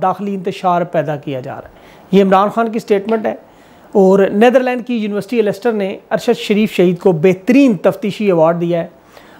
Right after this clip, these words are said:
और यहाँ सत्रह साल पहले अरशद ने डिग्री हासिल की थी। अब यह खबर जाहिर है कातिलीन अरशद किसी सूरत में पाकिस्तानी मीडिया पर नहीं चलने देंगे, तो बराए मेहरबानी ऐसी चीज़ों को ज़रूर शेयर किया करें लोगों में।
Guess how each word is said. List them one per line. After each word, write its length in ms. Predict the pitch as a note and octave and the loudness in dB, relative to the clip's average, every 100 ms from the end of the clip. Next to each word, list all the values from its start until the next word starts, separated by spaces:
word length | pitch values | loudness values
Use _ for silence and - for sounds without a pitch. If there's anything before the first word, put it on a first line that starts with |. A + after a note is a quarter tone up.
| - | -2
और 140 | F#3 F3+ | 2 4
यहाँ 220 | F#3 G3 | 4 2
सत्रह 300 | G3 G#3+ C4+ C4 | 0 0 0 2
साल 200 | B3 G#3+ | 2 0
पहले 240 | G#3+ G3+ | -2 -2
अरशद 240 | G3+ G3+ G3+ | -4 -4 -4
ने 80 | F#3+ | -4
डिग्री 240 | E3+ F3+ | -2 0
हासिल 260 | F3 - F3 | 0 -2 -6
की 160 | F3+ D#3+ | -6 -4
थी। 120 | G3 | -2
अब 160 | F3 | 2
यह 80 | A#3+ | 2
खबर 260 | B3 A3+ A3+ | 2 0 2
जाहिर 220 | B3 C#4 | 2 2
है 60 | C4 | 0
कातिलीन 480 | A#3+ G3+ G#3 G#3 A#3+ | -2 -2 -2 -4 -2
अरशद 340 | A3 - A3 F3 - _ _ - | -2 -2 -4 -4 -12 _ _ -2
किसी 180 | C#4 C#4 | 2 2
सूरत 260 | A#3 C4+ C4 | 2 2 2
में 120 | C4 | 2
पाकिस्तानी 420 | A#3 A3+ - A#3 | 0 -2 -2 -2
मीडिया 260 | A#3 A3 A3+ | -2 0 0
पर 120 | G#3 | 0
नहीं 160 | F3 G#3 | -2 -2
चलने 280 | - G3+ G#3 | -2 -2 -2
देंगे, 300 | F3+ F3+ F#3 F#3 - _ _ - | -4 -4 -6 -8 -20 _ _ -2
तो 60 | |
बराए 280 | G#3 A#3 C#4+ | 2 4 4
मेहरबानी 440 | D#4 D#4 C#4 C#4 D4+ | 4 2 2 -2 -2
ऐसी 220 | C#4 D#4+ | -2 -4
चीज़ों 240 | D4 D4 | -4 -4
को 80 | D4 | -4
ज़रूर 320 | G#3 C4+ D#4 D#4 | -2 2 2 2
शेयर 280 | - C4 A3+ | 2 2 2
किया 200 | G3 F3 | -4 -6
करें 160 | E3 D#3 | -6 -8
लोगों 260 | C3+ C3 | -10 -14
में। 80 | C#3+ | -16